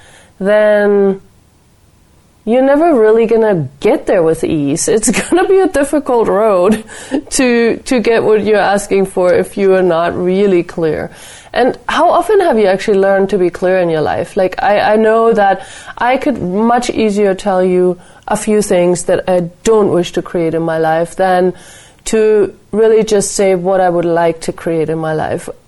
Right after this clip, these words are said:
We have never learned to say what we desire. We know very well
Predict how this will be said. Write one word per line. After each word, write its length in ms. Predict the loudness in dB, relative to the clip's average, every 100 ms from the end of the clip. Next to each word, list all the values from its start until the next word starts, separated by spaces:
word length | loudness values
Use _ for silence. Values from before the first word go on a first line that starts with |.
| _
We 240 | -2 0 0
have 180 | 0
never 380 | 0 0 0 2
learned 360 | 2 2 0 0
to 360 | 0 2 0 -4 _ _ _ _ _ _ -8
say 380 | -2 2 2 2
what 220 | 0 0
we 240 | 2 0
desire. 640 | 0 0 0 2 2 0 -2
We 480 | 0 2 2 0 -6 -20 -4
know 340 | 0 2 2 0
very 460 | -2 0 2 2 2
well 480 | 0 0 -2 -6